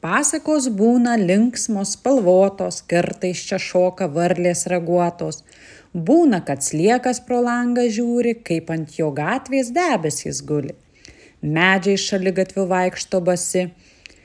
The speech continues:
juokiasi namo laiptai margi, žuvys prie upės ant žolės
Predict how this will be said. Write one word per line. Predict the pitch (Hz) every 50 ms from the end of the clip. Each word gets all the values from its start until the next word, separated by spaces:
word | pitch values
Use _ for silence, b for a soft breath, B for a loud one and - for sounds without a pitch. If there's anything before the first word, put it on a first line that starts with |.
| B B B -
juokiasi | 180 175 233 330 359 339 339 - 240 208 - - - 190 180 180
namo | 180 180 175 175 170 170 165 165
laiptai | 165 170 165 165 165 - - 165 160
margi, | 156 160 160 151 147 139 165 160 147 131 127 - _ _ -
žuvys | 160 147 135 185 302 339 285 202 175 151 - -
prie | - - 170 165 165
upės | 165 170 165 - 160 156 151 - 170
ant | 165 160
žolės | 147 160 160 156 165 165 160 -